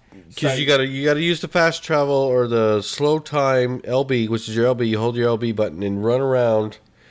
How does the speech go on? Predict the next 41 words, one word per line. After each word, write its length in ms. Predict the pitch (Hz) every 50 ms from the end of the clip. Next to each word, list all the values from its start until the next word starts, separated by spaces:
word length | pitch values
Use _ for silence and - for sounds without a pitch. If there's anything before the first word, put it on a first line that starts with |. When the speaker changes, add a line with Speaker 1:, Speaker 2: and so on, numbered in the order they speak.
| - - - - - - - - _ _
Speaker 1:
him 200 | - 110 107 107
and 160 | 101 98 101
then 100 | 101 98
shoot 240 | 92 - - 117 107
him 80 | 107 104
in 80 | 95
the 60 | 92 82
back. 300 | 87 87 80 69 65 - - - - -
Correct? 420 | - 113 113 110 120 - - -
Speaker 2:
Yeah. 220 | 123 107 104 - - - _ -
Speaker 1:
Am 80 | 113 107
I 60 | 110 107
Speaker 2:
Yes. 60 | 110
Speaker 1:
right? 220 | 113 127 139 - - _ _ _ _
Speaker 2:
'Cause 260 | - - 151 143 131 -
he's 300 | - 156 160 156 147 139
Speaker 1:
Okay. 80 | - 156
Speaker 2:
not 200 | 160 160 151 -
affected 500 | 147 - - 160 156 - - 143 139 -
by, 320 | 139 131 131 131 127 131
he's 460 | - 143 143 139 127 - - - - - - _ - - -
insulated 460 | 175 170 175 - - 170 143 127 139
from 140 | - 151 139 131
the 60 | 127
time 300 | - - 127 120 113 104
stutters, 420 | - - - 107 98 98 98 98
so 160 | - - 117
he 100 | 113 113
doesn't 300 | 107 120 113 110 113 - - - - - -
get 180 | - - -
affected 440 | 104 - - 110 107 - - 107 -
by 120 | - 104 101
that. 240 | 101 98 98 98 - - - - - - - - - - - - - -
Um, 320 | 101 104 104 104 101 104
so 140 | - - 113
he's 80 | 101 110
like 220 | 110 107 101 101
the 140 | 110 107 110
other 380 | 107 101 104 101 98 98 98 - - -
sort 280 | - - - 95 - -
of 160 | 135 123